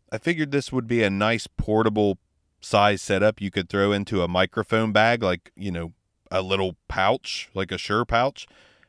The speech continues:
and carry on the road and have condenser sound wherever you go. Now, whether that condenser sound is good or not, I don't know. I did a little bit of a test before recording this, and I thought it sounded okay. I am hoping to hear that it sounds a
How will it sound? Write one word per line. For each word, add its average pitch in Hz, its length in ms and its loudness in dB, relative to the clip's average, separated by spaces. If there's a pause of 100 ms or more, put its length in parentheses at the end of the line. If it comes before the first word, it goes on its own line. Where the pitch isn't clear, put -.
(100)
and 95 360 2
carry 110 300 0
on 113 140 0
the 107 80 0
road 104 260 2
and 101 240 -6
have 101 240 -4
condenser 113 540 -2
sound 123 340 -2
wherever 123 260 0
you 123 140 -2
go. 151 280 2
Now, 101 340 0 (320)
whether 113 320 4
that 110 180 2
condenser 104 500 -4
sound 92 380 -2
is 85 100 -6
good 92 220 -2
or 107 80 2
not, 127 240 2
I 95 120 -2
don't 87 280 -2
know. 110 380 -2 (400)
I 92 80 -2
did 101 200 2
a 98 60 0
little 110 220 2
bit 123 160 0
of 110 80 -2
a 104 40 0
test 127 320 0
before 131 300 -2
recording 123 440 -2
this, 160 200 -2
and 202 80 -2
I 208 80 0
thought 233 200 -2
it 190 60 -8
sounded 143 340 -2
okay. 101 520 -4 (500)
I 110 120 4
am 127 160 2
hoping 123 420 -2
to 120 160 -4
hear 117 280 0
that 123 180 -6 (100)
it 110 140 -14
sounds 117 420 -2 (380)
a 135 260 -2